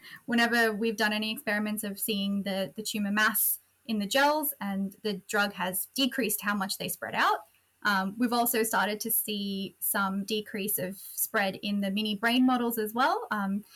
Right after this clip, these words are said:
we're very early in that, in that analysis at the moment. Um, we're trying to figure out a good way to quantify how <laughs> cells move throughout our mini brain models. So from eye and from a couple of experiments, it definitely looks like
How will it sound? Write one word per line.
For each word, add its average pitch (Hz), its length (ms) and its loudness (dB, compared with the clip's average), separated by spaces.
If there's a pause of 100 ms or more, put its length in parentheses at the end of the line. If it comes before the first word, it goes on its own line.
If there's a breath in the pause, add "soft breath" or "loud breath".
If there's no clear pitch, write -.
(120 loud breath)
we're 240 80 4
very 254 260 6
early 220 300 4
in 208 100 0
that, 196 200 2 (160)
in 208 200 0
that 190 200 0 (140)
analysis 214 720 2
at 233 140 -4
the 226 60 -4
moment. 226 500 2
Um, 196 140 -2
we're 208 120 0
trying 220 200 0
to 214 60 -10
figure 208 260 0
out 196 220 2
a 220 60 -2
good 202 260 -4
way 185 260 -2
to 190 280 -6 (300 soft breath)
quantify 226 600 2
how - 200 -2
<laughs> - 0 -
cells 269 400 4
move 220 320 2
throughout 196 260 2
our 196 80 0
mini 190 240 -2
brain 185 240 -4
models. 185 380 -4 (280 soft breath)
So 214 460 4 (220)
from 254 240 6
eye 226 360 6
and 214 140 0
from 220 160 0
a 220 40 -2
couple 233 260 0
of 214 80 0
experiments, 208 580 0
it - 160 -6
definitely 220 480 0
looks 269 400 2
like 202 380 0